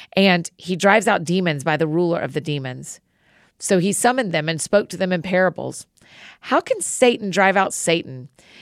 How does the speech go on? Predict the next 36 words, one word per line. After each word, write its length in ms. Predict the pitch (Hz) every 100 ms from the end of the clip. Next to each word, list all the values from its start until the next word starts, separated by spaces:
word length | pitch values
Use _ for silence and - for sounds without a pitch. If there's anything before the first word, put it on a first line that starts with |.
| -
If 140 | - 208
a 80 | 233
kingdom 500 | - 277 285 240 180
is 160 | 175
divided 460 | 151 175 202 214 190
against 400 | 170 208 - -
itself, 460 | 196 - 202 185
that 180 | 202 208
kingdom 340 | - 226 214 160
cannot 440 | - 196 190 -
stand. 560 | - 180 185 165 139 131 _ _ -
If 140 | 220
a 40 | 214
house 380 | 208 262 233 -
is 160 | 196
divided 340 | 185 214 208 190
against 320 | 180 190 -
itself, 360 | - - 160
that 180 | - 202
house 240 | 180 240 -
cannot 280 | 240 147
stand. 460 | - - 147 135 139 _ - - -
And 120 | 202
if 120 | 226
Satan 300 | - 247 -
opposes 500 | 240 233 240 233 185
himself 400 | - 160 185 185
and 100 | 175
is 240 | 180 202 170
divided, 520 | 175 185 190 170 156 - - -
he 140 | 196
cannot 480 | - - 240 226 -
stand, 420 | - 214 202 165
but 180 | 170 -
is 200 | 175 -
finished. 500 | 196 175 139 -